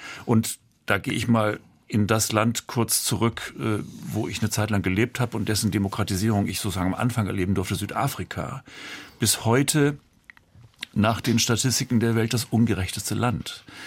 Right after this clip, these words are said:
Eine unglaubliche Aufbruchsstimmung, äh, schon vor sehr vielen Jahren, nämlich auch Ende der achtziger, Anfang der neunziger, äh, die weltweit gefeierte Wahl dort von Nelson Mandela.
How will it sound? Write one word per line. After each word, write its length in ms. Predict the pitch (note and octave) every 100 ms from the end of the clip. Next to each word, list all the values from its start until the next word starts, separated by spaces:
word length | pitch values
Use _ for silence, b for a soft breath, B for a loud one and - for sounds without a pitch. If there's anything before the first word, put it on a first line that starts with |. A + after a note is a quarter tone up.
| B B
Eine 240 | - A#2 C3
unglaubliche 720 | D#3+ E3 B2+ B2+ - - -
Aufbruchsstimmung, 880 | G#2 G2+ - G2 - - F2+ G#2 - - B B B B B -
äh, 200 | A2+ G2+ -
schon 300 | - - A2+
vor 400 | A2+ - G2+ F2+ - -
sehr 240 | G2 A#2+
vielen 340 | C3+ - - D#2+
Jahren, 300 | D2 E2 F2
nämlich 420 | D#2 F2 - -
auch 240 | F#2+ F#2+
Ende 200 | - E2
der 160 | D#2+ -
achtziger, 340 | - - D#2
Anfang 220 | C2+ F2 E2
der 100 | F2+
neunziger, 680 | F2 F#2+ - - A2+ B2 B B B -
äh, 160 | G#2 G2
die 320 | E2+ G#2+ G2 - - - - - -
weltweit 580 | A2 A#2 D#3+ C#3+ A#2+ -
gefeierte 840 | A2+ - G#2 F#2+ - F2+ F2 G2 _ _ _ -
Wahl 720 | - D3 G2 G2+ G#2 G2+ A2+ A#2
dort 360 | A2 A2+ A#2 -
von 240 | - G#2
Nelson 360 | F#2 G2 - G2+
Mandela. 640 | F2+ F2 E2 G#2 G#2+ A#2+